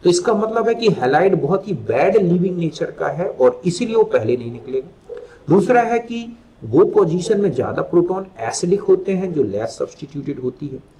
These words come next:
तो जैसे यहाँ पर हम tertiary beta oxide या बहुत ही स्ट्रॉन्गेस्ट base ले लें तो ये उस proton को निकालने की beta की कोशिश करते हैं जो ज्यादा acidic हो या जहाँ less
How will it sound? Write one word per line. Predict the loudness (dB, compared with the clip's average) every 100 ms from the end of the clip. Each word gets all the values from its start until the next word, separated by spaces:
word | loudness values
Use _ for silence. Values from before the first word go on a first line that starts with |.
| _ -10
तो |
जैसे | 0 2 4 4
यहाँ | 4 0
पर | 0 0
हम | -2 -6 -16 -4
tertiary | -2 0 0 -2
beta | 0 0 2 0
oxide | 0 -8 -6 -4 -2
या | -2
बहुत | 0 0 0
ही |
स्ट्रॉन्गेस्ट | -8 -2 -2 0 -2 -2 -4 -12 0
base | 4 4 2
ले | 0 0
लें | -2 -8 _ _ _ _ -4
तो | -2
ये | 2
उस | 2 2 0
proton | 2 2 2 -2 -2
को | -2
निकालने | -2 -4 -6 -4 -6
की | -6
beta | -6 -4 -2 -4
की | -6
कोशिश | -8 -6 -6 -6
करते | -8 -6 -8
हैं | -6 -4
जो | -4
ज्यादा | -2 -4 -2
acidic | -2 0 -2 -2
हो | -6 -12 -20 -20 -2 0
या | 2
जहाँ | 2 0 -2
less | 0 0 0